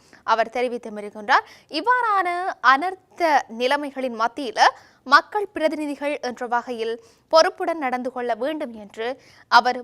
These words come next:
வலியுறுத்தியும் இருக்கின்றார். அனர்த்த நிலைமைகள் தொடர்பில் ஏற்கனவே பல்வேறு பங்களிப்புகளை வழங்கியுள்ளதாக அவர் தெரிவித்தும் இருக்கின்றார். மக்களின் இயல்பு வாழ்க்கையை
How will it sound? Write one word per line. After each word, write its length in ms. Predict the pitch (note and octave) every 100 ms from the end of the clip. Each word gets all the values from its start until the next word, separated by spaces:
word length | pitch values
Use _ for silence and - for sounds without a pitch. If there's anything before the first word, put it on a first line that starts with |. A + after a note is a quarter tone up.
| G#3+
வலியுறுத்தியும் 680 | A#3 C4+ C4 A#3+ A#3+ A3 G#3+
இருக்கின்றார். 540 | G#3+ G#3+ A3 G#3+ A#3+ A#4+ - - - C4+
அனர்த்த 260 | F#4+ A4 G4+
நிலைமைகள் 520 | F#4+ F4 D#4+ F4 E4
தொடர்பில் 400 | D4 D4 D4+ F4 E4+ - C4
ஏற்கனவே 600 | E4 - F4+ E4+ D#4+ E4 G#4+ E4
பல்வேறு 520 | D4 E4+ F4 E4 C4 A3+ - _ _ D#4+
பங்களிப்புகளை 760 | E4 F#4 F4+ D#4+ D4+ C#4+ D4 B3
வழங்கியுள்ளதாக 1000 | B3 C#4+ C#4 B3+ A#3+ A#3 A#3 - E4 C#4 G3+
அவர் 200 | A#3 B3 C4
தெரிவித்தும் 440 | C4+ C4 - A3
இருக்கின்றார். 500 | G#3+ A3 A3 A#3 A4+ - - _ - D#4+
மக்களின் 400 | E4+ G4+ G4 E4+
இயல்பு 220 | E4 E4
வாழ்க்கையை 560 | D4 C#4+ D4 D4 C#4+